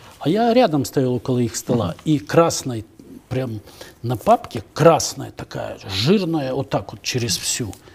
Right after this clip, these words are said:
Speaker 1: Говорит: «Да его отец, — говорит, — тю-, э, в тюряге колотал срок, и не один. Зачем мы его спрашиваем? Далеко поедешь». А второй говорит: «В Афганистан отправим».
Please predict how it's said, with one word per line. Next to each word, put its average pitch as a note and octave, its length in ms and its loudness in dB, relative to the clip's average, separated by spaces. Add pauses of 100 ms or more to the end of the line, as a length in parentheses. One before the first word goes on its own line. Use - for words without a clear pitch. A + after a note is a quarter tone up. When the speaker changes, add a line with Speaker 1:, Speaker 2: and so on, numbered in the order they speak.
(580)
Speaker 1:
Говорит: C3+ 440 0 (240)
«Да C3+ 160 2
его A3 320 0
отец, — F3+ 500 -2
говорит, — G#2+ 520 -8 (800)
тю-, - 140 -12
э, D3 140 -2
в A2 140 -6
тюряге B2+ 560 2 (540)
колотал C#3 580 0 (540)
срок, - 500 0 (260)
и C#3+ 100 0
не D#3 120 6
один. C#3 320 4 (140)
Зачем F#3 380 0
мы A#3+ 100 0
его A3+ 140 -4
спрашиваем? - 580 -6 (1040)
Далеко D#3+ 440 4
поедешь». A#2+ 680 -6 (460)
А - 80 -16
второй D#3 320 0
говорит: C#3 380 -2 (380)
«В A#2+ 180 -2
Афганистан D#3 680 0
отправим». G2+ 520 -6